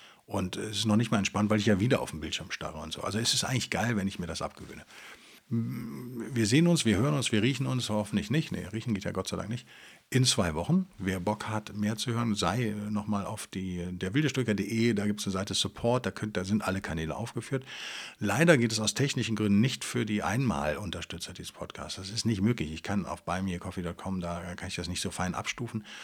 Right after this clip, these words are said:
Da kann ich überhaupt keine Inhalte hochladen, meines Wissens, ne? Kann ich nur verlinken oder irgendwas. Ähm, für die YouTube-Leute auch da, ja, keine Ahnung, vielleicht wär's da möglich. Ja, muss ich mich einarbeiten. Wer, wenn Sie, wer, wer einer, so ein YouTube-Hexe ist von euch oder YouTube-Hexer, der möge mir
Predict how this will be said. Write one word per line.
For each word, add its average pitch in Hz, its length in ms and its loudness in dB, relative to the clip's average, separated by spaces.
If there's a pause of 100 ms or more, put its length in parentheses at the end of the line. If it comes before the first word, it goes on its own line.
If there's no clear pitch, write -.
(360)
Da 123 140 -4
kann 98 180 2
ich - 80 -2
überhaupt 90 220 -2
keine 85 160 0
Inhalte 87 260 -4
hochladen, 82 320 -2
meines 71 240 -8
Wissens, - 300 -12
ne? 117 80 -8 (160)
Kann - 80 -8
ich 92 80 -8
nur 90 80 -4
verlinken 90 420 -2
oder 85 160 -4
irgendwas. 90 380 -6 (440)
Ähm, 101 420 -2 (600)
für - 280 0
die 104 100 4
YouTube-Leute 117 760 2
auch 95 160 -6
da, 107 500 0 (1600)
ja, - 120 -4
keine 78 240 -4
Ahnung, 67 100 -6
vielleicht 76 260 -4
wär's 82 220 0
da 65 100 -2
möglich. 67 480 -8 (180)
Ja, 85 300 -4
muss 110 200 4
ich 101 80 4
mich 80 200 -2
einarbeiten. 76 520 -6
Wer, 113 180 2
wenn 143 140 6
Sie, 120 200 2
wer, 113 280 0
wer 113 180 -2
einer, 107 340 -2
so 104 120 -2
ein 101 80 4
YouTube-Hexe 101 800 0
ist - 160 -2
von - 220 -6
euch 87 200 -8
oder 90 200 -8
YouTube-Hexer, 92 640 -4
der 76 120 -8
möge 107 300 -2
mir 92 260 -4